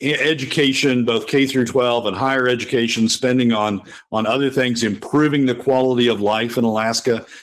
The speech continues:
uh, which, you know, translates into more government spending. And so this, this study is, is being used as a setup for those who want to increase spending.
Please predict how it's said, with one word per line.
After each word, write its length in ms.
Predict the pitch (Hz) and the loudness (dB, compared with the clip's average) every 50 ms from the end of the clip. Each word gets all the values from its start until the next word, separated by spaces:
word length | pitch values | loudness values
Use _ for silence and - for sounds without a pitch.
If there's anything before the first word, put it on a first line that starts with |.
| _ _ _ _ _ | _ _ _ _ _
uh, 260 | - 98 101 101 101 95 | -8 -4 -4 -2 -2 0
which, 360 | 98 113 110 107 - - - | 0 -2 -2 -2 -4 -8 -8
you 220 | - 90 101 98 | -8 -6 -6 -6
know, 60 | 95 82 | -6 -6
translates 600 | - - 127 113 117 117 120 117 110 110 107 120 | -6 -4 -2 -2 -2 -2 0 0 0 0 0 0
into 240 | 113 107 98 110 | 0 0 0 -2
more 220 | 104 104 104 104 104 | 0 0 0 0 0
government 420 | 107 110 107 104 104 101 101 90 | 0 -2 -2 0 -2 -4 -4 -4
spending. 480 | - - - 120 117 113 113 110 107 - - - - _ _ _ _ _ _ _ _ | -6 -4 -2 0 0 0 0 -2 -6 -10 -18 -20 -20 _ _ _ _ _ _ _ _
And 140 | 143 143 143 | -2 -2 0
so 380 | - 190 180 170 156 160 - - | 2 2 2 2 2 -2 -8 -12
this, 380 | 143 139 143 190 214 208 - | -10 -2 0 0 0 0 -2
this 300 | - 143 180 196 - - | -2 0 0 0 2 2
study 760 | - - - - 214 208 220 202 156 135 127 123 123 123 - _ _ _ _ _ _ | 0 -2 -2 -2 0 0 2 2 0 0 0 -2 -4 -8 -14 _ _ _ _ _ _
is, 380 | - 139 143 139 135 131 135 | 0 2 4 4 2 0 0
is 260 | - 147 143 131 117 123 | 0 0 0 0 2 2
being 260 | 147 147 143 139 123 | 2 2 4 2 2
used 420 | 120 127 147 147 151 151 143 - | 2 4 4 2 2 0 0 -2
as 160 | 123 107 95 | -2 -2 -2
a 60 | 107 104 | -2 -2
setup 640 | - - - 190 185 165 139 123 120 120 - - | -2 0 0 0 0 0 0 -2 -2 -4 -8 -2
for 340 | - 135 127 123 117 113 113 | 2 4 4 6 4 4 2
those 520 | 110 104 127 135 135 139 139 139 131 131 | 2 0 0 2 4 2 2 2 0 0
who 120 | 135 127 117 | 0 0 2
want 280 | 110 120 123 123 120 | 2 2 0 0 0
to 120 | 113 98 101 | -2 -2 0
increase 460 | 131 139 143 - - 135 120 113 - | 0 0 0 0 0 0 0 0 -2
spending. 480 | - - 196 202 160 123 110 104 104 | -2 0 0 -2 0 -2 -4 -6 -6